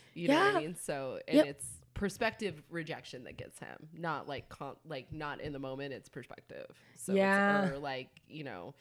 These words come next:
Speaker 1: what could be happening. So it's on the way to the club or on the way to,
Speaker 2: Or it's like,
Speaker 1: yeah.
Speaker 2: "What if?"
Speaker 1: Yeah.
Speaker 2: Yeah. Oh, rejection's a
Speaker 1: Mm-hmm.
Speaker 2: big one too. The fear of it, I
Speaker 1: Mm-hmm.
Speaker 2: think, has greatly inhibited where I'm at in my career. And I don't, and I think I'm doing well, but I think that there's
Speaker 1: Yeah,
Speaker 2: things,
Speaker 1: you're doing great.
Speaker 2: there's things I don't go for.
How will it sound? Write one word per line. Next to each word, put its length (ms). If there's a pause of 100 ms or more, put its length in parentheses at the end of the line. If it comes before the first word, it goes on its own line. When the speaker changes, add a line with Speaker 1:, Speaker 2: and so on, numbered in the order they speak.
(240)
Speaker 1:
what 240
could 220
be 140
happening. 420
So 120
it's 120
on 180
the 80
way 220
to 80
the 80
club 400
or 100
on 80
the 80
way 200
to, 100
Speaker 2:
Or 100
it's 100
like, 120
Speaker 1:
yeah. 80
Speaker 2:
"What 200
if?" 380 (220)
Speaker 1:
Yeah. 320 (100)
Speaker 2:
Yeah. 640 (100)
Oh, 240
rejection's 480
a 40
Speaker 1:
Mm-hmm. 60
Speaker 2:
big 180
one 160
too. 240
The 80
fear 280
of 140
it, 240 (200)
I 40
Speaker 1:
Mm-hmm. 160
Speaker 2:
think, 140
has 280 (800)
greatly 540
inhibited 500
where 180
I'm 140
at 160
in 60
my 140
career. 520
And 100
I 120
don't, 120
and 120
I 100
think 160
I'm 100
doing 200
well, 260
but 140
I 80
think 200
that 80
there's 220
Speaker 1:
Yeah, 80
Speaker 2:
things, 140
Speaker 1:
you're 60
doing 180
great. 100
Speaker 2:
there's 160
things 160
I 60
don't 160
go 160
for. 440